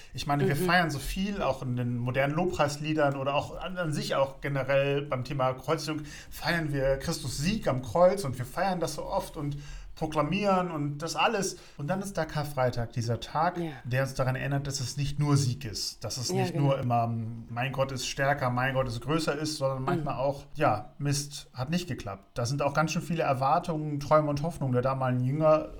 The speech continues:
Speaker 1: und Jüngerinnen dran gescheitert und gestorben. Und
Speaker 2: Mhm.
Speaker 1: dass Gott am Kreuz hängt und dass dieser Tag auch einfach da ist mit all seinem Schmerz und auch mit den schönen Karfreitag-Prozessionen, die es so gibt und Liturgien. Das ist, den Tag mag ich sehr, weil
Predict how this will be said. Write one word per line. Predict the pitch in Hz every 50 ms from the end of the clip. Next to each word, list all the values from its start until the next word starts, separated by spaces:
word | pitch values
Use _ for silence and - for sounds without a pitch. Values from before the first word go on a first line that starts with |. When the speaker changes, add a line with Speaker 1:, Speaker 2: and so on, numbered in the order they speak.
| -
Speaker 1:
und | - 160 143 143 147 -
Jüngerinnen | 143 139 143 139 127 123 151 160 175 180 170 - - - - - -
dran | 131 135 156 160 160 151 - - -
gescheitert | 156 147 - 160 165 208 240 - - -
und | 123 -
gestorben. | - 120 - - 165 175 196 190 156 120
Und | 120 131 123 - - -
Speaker 2:
Mhm. | 165 156 143 135 131 120
Speaker 1:
dass | 135 131 127 - - - - - -
Gott | 143 147 151
am | 147 139
Kreuz | - - - 135 156 156 - -
hängt | 180 180 180 190 185 190 - - -
und | 127 123
dass | 131 127 - - - - - - -
dieser | 131 123 135 135
Tag | 135 - - 160 180 202 180 135
auch | 117 - -
einfach | 131 120 117 110 -
da | - 135 139 175 180
ist | 160 -
mit | 127 120
all | 117 127 139 139
seinem | 139 135 131
Schmerz | 127 - - - 143 147 175 202 247 262 254 - -
und | 127 117 131
auch | 127 -
mit | 139 135 131
den | 135 131 131 127 - - - - -
schönen | - - - 175 175 165 160
Karfreitag-Prozessionen, | - - 143 139 139 - - 165 175 170 165 147 147 - - - - - 139 139 131 123 - - 160 165 175 170 160
die | 143 139
es | 127 -
so | - 131
gibt | 127 160 156 - -
und | 131 123 120
Liturgien. | 127 127 123 135 131 127 139 156 160 165 160 -
Das | 156 156 156 -
ist, | 196 - - - - - - -
den | 165 156 156
Tag | - - 175 180 -
mag | 160 156 156 156 151
ich | 135 - -
sehr, | 143 139 131 107 107 104 107
weil | 117 117 117 117 117 117 117 113 110